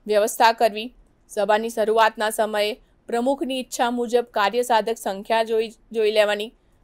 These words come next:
વાંચી લેવાની, સભા દરમિયાન જે તે માહિતી અને દસ્તાવેજો પૂરા પાડવાના છે, તે અગાઉથી જ પ્રમુખને હાથમાં મળે તે પ્રમાણેની કામગીરી મંત્રીએ કરવાની હોય છે.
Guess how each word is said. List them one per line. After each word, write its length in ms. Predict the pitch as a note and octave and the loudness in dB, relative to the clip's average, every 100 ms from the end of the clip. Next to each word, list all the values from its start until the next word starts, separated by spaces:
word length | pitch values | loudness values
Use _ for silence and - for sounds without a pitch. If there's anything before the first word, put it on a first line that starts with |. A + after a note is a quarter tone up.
| - | -4
વાંચી 320 | A3 A3+ C4+ | 0 0 -2
લેવાની, 380 | B3 A3 A3 A3 | 0 0 0 -4
સભા 340 | B3+ G#3+ A3 A3 | -4 0 4 4
દરમિયાન 400 | A#3 A3+ G#3+ A3 | 2 0 -4 -2
જે 160 | G3 | -4
તે 140 | G3+ A3 | -2 -4
માહિતી 520 | A3 G#3+ A#3 A#3 A3+ | -4 -6 -8 -6 -4
અને 180 | A3 A3 | -4 -2
દસ્તાવેજો 560 | F#3 - A3 A3+ A3+ | -2 0 0 0 -2
પૂરા 300 | A#3 A3 G#3+ | -6 -2 0
પાડવાના 480 | G#3+ G#3+ A#3+ C#4 A#3 | 2 0 2 0 -2
છે, 200 | - E3+ _ _ _ _ | -8 -16 _ _ _ _
તે 100 | - | -2
અગાઉથી 640 | - G#3 A3+ G#3+ B3 - E4 | 2 2 4 4 2 -2 -8
જ 100 | - | -6
પ્રમુખને 640 | B3+ B3+ C#4 - - F#4+ G4+ _ _ _ - | -6 -4 -6 -8 -10 -10 -10 _ _ _ -14
હાથમાં 480 | G#3 G3 - C4+ D4 | -4 -4 -4 -6 -4
મળે 400 | C4+ C4 - - _ _ _ _ _ _ - | 0 2 2 0 _ _ _ _ _ _ -6
તે 160 | D#4+ F4 | -2 0
પ્રમાણેની 560 | D4 B3 A#3 G#3+ G#3+ | 2 0 0 -4 -6
કામગીરી 680 | G3+ G3+ G3 G3 G3+ C4+ A#4+ B3+ | -8 -8 -8 -10 -10 -6 -6 -2
મંત્રીએ 440 | B3+ D4+ D4 C#4 | -2 -2 -4 -2
કરવાની 380 | A3 F#3+ F3+ F#3 | -2 -2 -4 -6
હોય 200 | A3 F#3 | -10 -10
છે. 220 | F3+ | -10